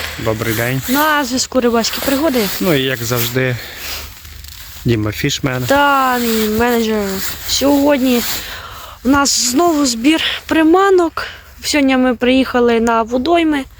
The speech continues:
Speaker 2: Будемо пробувати щось знайти цікавого.
Speaker 1: А чому ми продовжуємо цю рубрику? Тому що все замерзле,
Speaker 2: Лід.
Speaker 1: лід, а з льоду ми не ловимо, у нас навіть і снастів немає. Ну, і
Speaker 2: Опита, нічого немає.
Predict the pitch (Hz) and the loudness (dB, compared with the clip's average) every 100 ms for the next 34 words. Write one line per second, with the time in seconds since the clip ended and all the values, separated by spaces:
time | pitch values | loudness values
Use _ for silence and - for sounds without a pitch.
0 | - - - 269 294 262 277 269 277 269 | -20 -10 0 4 4 2 2 2 4 4
1 | - 262 247 - - 285 - - - - | 4 0 0 -4 0 0 -2 -6 -10 -4
2 | 233 254 233 277 - 254 - 254 214 196 | 0 2 2 0 0 -4 0 0 0 -2
3 | 185 - - - - - - - - - | -8 -14 -20 -20 -20 -20 -18 -16 -10 -8
4 | 120 151 151 139 127 117 - - - - | -2 0 2 2 2 -2 -4 -12 -16 -16
5 | - - 135 131 131 123 120 120 - 135 | -16 -6 -2 0 0 2 0 0 0 0
6 | 151 123 - 117 117 117 - 113 - - | 0 -2 -2 -2 -2 -2 -4 -6 -10 -16
7 | - - 147 113 113 139 160 143 123 - | -14 -6 -4 -4 -2 -2 -2 -2 -4 -2
8 | 226 254 294 156 - - - - - - | 0 2 2 0 -4 -6 -8 -10 -16 -14
9 | - - 123 120 110 110 113 - - - | -12 -6 -2 0 0 -2 -6 -12 -20 -18
10 | - - - - - - - 117 147 131 | -14 -12 -10 -10 -12 -8 -4 -2 -2 0
11 | 127 123 123 143 165 143 120 113 - 127 | 0 0 2 2 2 2 2 -2 -4 -4
12 | 113 107 - - 156 - - 123 117 113 | -4 -4 -4 -4 -6 -6 -2 0 0 0
13 | 107 113 311 143 127 117 269 254 - 277 | -2 0 2 2 0 2 2 2 -2 -4
14 | 240 240 | -2 -2